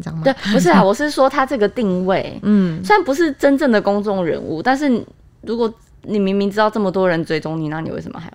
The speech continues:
Speaker 2: 要
Speaker 1: 应该说
Speaker 2: 在这么敏感？
Speaker 1: 这，这种事情就是找骂，找骂讨，
Speaker 2: 对。
Speaker 1: 找骂哀。
Speaker 2: 对，其实也不是说他是多罪大恶极，但是我觉得这真的就是个人白目的成分很高。
Speaker 1: 嗯。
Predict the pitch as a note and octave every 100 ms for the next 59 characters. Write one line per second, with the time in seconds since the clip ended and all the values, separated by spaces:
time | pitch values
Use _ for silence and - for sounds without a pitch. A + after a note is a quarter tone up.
0 | - - - - - - C#4+ F4 G#3 F#3
1 | E4+ E4+ A#3+ G3+ F#3+ G3 A3 G3 - G4
2 | D4+ A3+ A3 E4 B3 G3+ A3+ B3 G#3 F3+
3 | D#3 D#3+ G#3+ F3 D#2 C#2 - - G3 E3
4 | F#3+ A3 F3 - - - - - - E4+
5 | B3+ F3 E3 D#3+ C#3 - - - - -
6 | - - G#3+ F#3+ F#3+ F#3+ G3+ A3 - -
7 | _ E4 A3 F#3+ E4+ F#4+ D#4+ F#3+ A#3 D#4
8 | D4 C#4+ C#4+ D4 C#4 - C#4 B3 F#3+ F#3
9 | A#3+ G3+ G3+ F#3+ G3+ E3+ D#3 F3+ C4+ C4+
10 | F#3 E3 G3 G#3 B3+ G#3 - A3+ A3+ G3+
11 | G#3 A3 G3+ B3 F3 E3 D#3 D#3 E3 G#3+
12 | D#3 C3+ D3 D3+ F3+ F3 - E3 D3+ -
13 | - G3